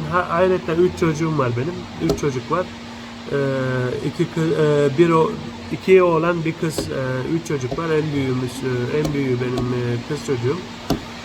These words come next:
Onlarla da ileride tabii ki tanışabilirsiniz. Yani bakalım duruma göre,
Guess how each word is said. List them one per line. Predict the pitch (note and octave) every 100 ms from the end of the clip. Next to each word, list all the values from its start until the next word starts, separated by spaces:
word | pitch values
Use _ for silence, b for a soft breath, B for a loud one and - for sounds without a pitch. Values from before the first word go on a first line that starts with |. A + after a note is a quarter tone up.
| - -
Onlarla | F3 G3+ G#3 G#3 F3+
da |
ileride | E3 E3 D#3+ E3
tabii | D#3+ D#3+ C#3+
ki | B2+ C3+
tanışabilirsiniz. | D3+ D3 C3+ D#3+ D#3 D#3 - E3 E3 B2+ A#2+ C#3 E3+ - -
Yani | D3 D3 C#3 B2+ A#2+ - -
bakalım | D#3 D#3 C#3 D3 E3
duruma | D3+ D#3 D3+
göre, | B2 A#2